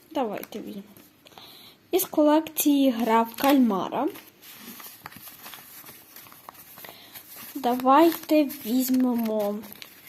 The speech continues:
О, тут нам будуть попадатися всякі речі із гри кальмара. Давайте візьмемо ось цей, тут пише Save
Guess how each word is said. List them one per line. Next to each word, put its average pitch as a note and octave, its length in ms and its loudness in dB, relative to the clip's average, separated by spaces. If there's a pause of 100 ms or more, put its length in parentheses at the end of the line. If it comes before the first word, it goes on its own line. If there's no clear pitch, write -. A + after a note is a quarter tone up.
(2500)
О, G#3+ 420 0 (540)
тут D#4+ 180 2
нам D4 260 8
будуть C4+ 260 0
попадатися C4 680 -2
всякі B3 540 -2
речі A3+ 640 0
із A3 180 -4
гри A3 320 -2
кальмара. G#3 500 -6 (420)
Давайте A4 260 0
візьмемо D#4 500 4
ось C#4+ 140 2
цей, G4 300 0
тут A#3+ 380 -6
пише D4 300 -4
Save A3 420 -2